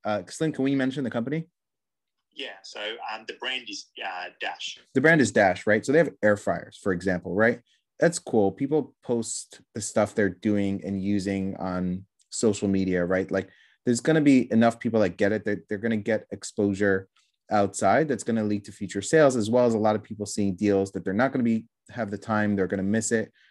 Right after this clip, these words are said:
Speaker 1: they're gonna buy it future, they're gonna get a lot of reviews. So you have to, I think, also factor in all the benefits that are gonna come, even if you, even if you break even,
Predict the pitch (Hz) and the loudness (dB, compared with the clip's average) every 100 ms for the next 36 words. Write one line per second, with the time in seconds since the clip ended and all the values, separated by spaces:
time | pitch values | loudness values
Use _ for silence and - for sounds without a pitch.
0 | _ - 101 101 90 92 107 107 101 - | _ -8 -2 -2 -2 2 4 4 0 -2
1 | 107 98 98 95 98 95 110 104 101 92 | -6 -2 -2 0 -2 0 2 2 2 0
2 | 95 104 123 113 113 110 139 139 135 110 | -6 -4 -4 -2 -2 -2 -2 -2 -4 -4
3 | 117 - 98 107 107 - 107 101 - 101 | -6 -6 -6 -4 -8 -4 -4 -4 -4 -6
4 | - 104 101 101 _ _ _ _ _ _ | -2 -2 -2 -4 _ _ _ _ _ _
5 | - 269 - - - 143 113 107 127 156 | -14 -12 -12 2 4 6 4 4 4 2
6 | 180 117 104 101 98 - 113 110 - 135 | 0 2 2 2 0 0 0 -2 0 0
7 | 175 160 - - - - 180 185 - 117 | 2 -2 -4 -6 -6 -2 0 0 -2 -4
8 | 95 110 104 104 95 85 | -2 -2 -2 -4 -6 -8